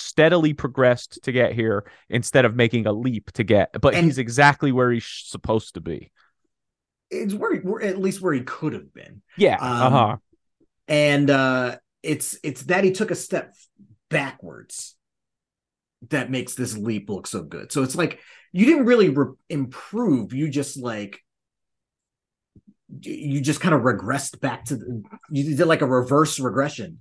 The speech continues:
Speaker 2: almost. Like,
Speaker 1: Yeah.
Speaker 2: instead of regressing back to the mean, y-, you know, after an overachieving season.
Speaker 1: A rever-, <laughs> you mean
Speaker 2: <laughs>
Speaker 1: progression?
Speaker 2: It's, but it's not, it, because it's not a progression, because he
Speaker 1: I
Speaker 2: took
Speaker 1: know,
Speaker 2: that
Speaker 1: yes.
Speaker 2: step backwards. But
Speaker 1: Yes,
Speaker 2: yeah, no,
Speaker 1: I know.
Speaker 2: I, yeah, I know
Speaker 1: <laughs>
Speaker 2: what you're saying.
Speaker 1: No, I know.
Speaker 2: I know what you're saying.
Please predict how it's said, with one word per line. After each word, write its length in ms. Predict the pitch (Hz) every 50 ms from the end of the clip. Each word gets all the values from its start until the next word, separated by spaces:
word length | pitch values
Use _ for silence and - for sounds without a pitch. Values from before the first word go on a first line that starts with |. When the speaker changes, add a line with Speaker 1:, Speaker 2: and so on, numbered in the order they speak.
| _
Speaker 2:
almost. 560 | - 107 101 95 87 69 - - - - - -
Like, 220 | 98 92 90 -
Speaker 1:
Yeah. 240 | 120 113 92 - - - _ _ _ _ _ _ _ _ _ _ -
Speaker 2:
instead 300 | 139 135 - - 165 156
of 60 | 131
regressing 500 | 151 147 123 147 151 147 156 143 127 120
back 240 | 131 127 131 - -
to 100 | - 170
the 100 | 160 156
mean, 580 | 151 156 156 156 156 156 151 151 151 147 143 _ _ _ _ _ _ _ _ - - _ -
y-, 180 | - 151 143 -
you 180 | - 151 143 131
know, 100 | 131 127
after 300 | 123 127 127 - 143 127
an 60 | 120
overachieving 1000 | 120 104 127 147 151 151 151 131 120 117 117 - 113 - - 123 113 104 113 -
season. 220 | - 143 113 110 135
Speaker 1:
A 120 | 170 180
rever-, 440 | 185 185 190 190 170 165 170 160 160 - - -
<laughs> 180 | - - -
you 80 | 196 214
mean 260 | 226 233 214 170 143
Speaker 2:
<laughs> 100 | 160 170
Speaker 1:
progression? 720 | - 185 175 160 143 147 156 170 208 - - 359 339 330 339 - - - _ _ _ _ - 320 - -
Speaker 2:
It's, 120 | - - 190
but 180 | 170 240 254
it's 120 | 240 - -
not, 240 | 247 240 233 - 202
it, 300 | 202 - - - 165 147
because 260 | 202 - 247 214 190
it's 140 | 190 185 190
not 240 | 202 196 190 196
a 80 | 185 -
progression, 520 | - - 143 113 135 127 117 - - 117
because 220 | 107 113 123 - 139
he 80 | 147
Speaker 1:
I 60 | 165 165
Speaker 2:
took 240 | 143 131 120 117
Speaker 1:
know, 60 | - 160
Speaker 2:
that 80 | 135
Speaker 1:
yes. 300 | 139 131 101 - - -
Speaker 2:
step 120 | - 135 104
backwards. 300 | 95 - - - - -
But 160 | - - 85
Speaker 1:
Yes, 180 | - - -
Speaker 2:
yeah, 80 | - -
no, 40 | -
Speaker 1:
I 100 | 131 131
know. 240 | 127 123 123 120 104
Speaker 2:
I, 40 | 80
yeah, 180 | 92 127 135 131
I 120 | 160 208 -
know 40 |
Speaker 1:
<laughs> 0 | -
Speaker 2:
what 140 | 196 - -
you're 100 | 226 202
saying. 320 | - - 143 - - - -
Speaker 1:
No, 80 | 147
I 80 | 135 123
know. 180 | 123 113 - -
Speaker 2:
I 120 | - 139
know 140 | 147 147 139
what 80 | 131 123
you're 120 | 117 107
saying. 220 | 104 - - 65